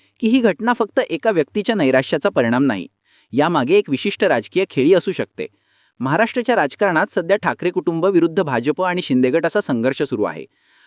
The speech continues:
अशा परिस्थितीत मीनाताईंच्या पुतळ्याची विटंबना करून शिवसेनेच्या भावना दुखावल्या गेल्या आहेत. यातून राजकीय फायदा मिळवण्याचा प्रयत्न असू शकतो, असा संशय काही लोक व्यक्त करत आहेत.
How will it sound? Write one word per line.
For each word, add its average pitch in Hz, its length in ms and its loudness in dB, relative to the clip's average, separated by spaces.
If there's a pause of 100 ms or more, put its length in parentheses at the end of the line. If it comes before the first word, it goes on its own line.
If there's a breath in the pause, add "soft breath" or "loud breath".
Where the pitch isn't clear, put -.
(160 soft breath)
अशा - 240 -2
परिस्थितीत 160 520 0 (320 soft breath)
मीनाताईंच्या 208 600 0
पुतळ्याची 175 400 0
विटंबना 165 540 -2
करून 156 280 0
शिवसेनेच्या 185 520 -2
भावना 147 300 -2
दुखावल्या 120 420 0
गेल्या 92 220 -4
आहेत. 78 180 -12 (480)
यातून 151 500 0
राजकीय 127 420 0
फायदा 147 280 2
मिळवण्याचा 143 420 0
प्रयत्न 165 380 0
असू 135 160 -4
शकतो, - 340 -8 (360 soft breath)
असा 240 180 -2
संशय 185 360 0
काही 135 220 -2
लोक 285 140 -2
व्यक्त 135 280 -4
करत 98 260 -4
आहेत. 82 200 -10